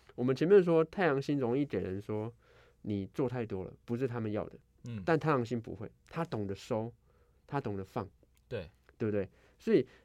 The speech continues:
Speaker 1: 选到这组牌呢，在工作上面，如果你是做业务性质的，或是跟人际关系有，呃，有关的，好，店员、
Speaker 2: 对。
Speaker 1: 服务业都可以。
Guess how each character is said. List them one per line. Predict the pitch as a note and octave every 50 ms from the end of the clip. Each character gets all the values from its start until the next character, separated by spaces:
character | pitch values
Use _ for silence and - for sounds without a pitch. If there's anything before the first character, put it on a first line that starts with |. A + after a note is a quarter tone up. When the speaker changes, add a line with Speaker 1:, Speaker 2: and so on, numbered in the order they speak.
| _ _
Speaker 1:
选 | - - - C3
到 | C#3+ F#3+ G#3
这 | G3+ G#3
组 | G#3 G3 D#3 A#2
牌 | - - A2 G2
呢， | G2 G2+ G2+ G2 F#2+ A2 - _ _ _ _
在 | - F#3 C#3+ A#2+ - - _
工 | - G#3+ G3+ A3
作 | G3+ A3 G3 E3+
上 | F#3 E3+ D#3+
面， | E3 D#3+ C3 G#2+ - - - _ _ _ _ _ _
如 | - E3+ A3+
果 | A#3+ C4 G#3
你 | D3 A#2+ A2+
是 | C3 F3 F3
做 | D#3 - F3 D3+ C#3 A#2+ -
业 | - E3+ D#3+
务 | D#3 D#3 D3+ C#3+
性 | C3 - C#3 A#2
质 | G#2+ - - A#1+
的， | - - - -
或 | - E3 D3
是 | C#3+ C#3+ C#3
跟 | C3 - D#3 D#3 D3+
人 | C3 A#2 G#2+ A#2 C#3
际 | C#3+ - G#3+ F#3 D#3
关 | C3 D#3 C#3+ C#3 C#3
系 | C3+ - - C#3 C3+
有， | B2 A2+ F#2 - - - - - - - - _ _
呃， | - - A#2+ A2+ G#2+ G#2+ G2+ G2 G2 G2 G2 G#2 - _ _ - _ - _
有 | - A#2 A2
关 | A2 C#3+ C#3 C#3 C3
的， | B2 A#2 - -
好， | - - G#2 F#2+
店 | - - G3 F3 C#3+
员、 | A#2+ A2+ G#2
Speaker 2:
对。 | G#2+
Speaker 1:
服 | A2+ - A#2+ A#2+
务 | C#3 D3+
业 | D#3 D3 B2+ A2
都 | - B2+ B2+
可 | B2 - A2 G2+
以。 | G2 F2+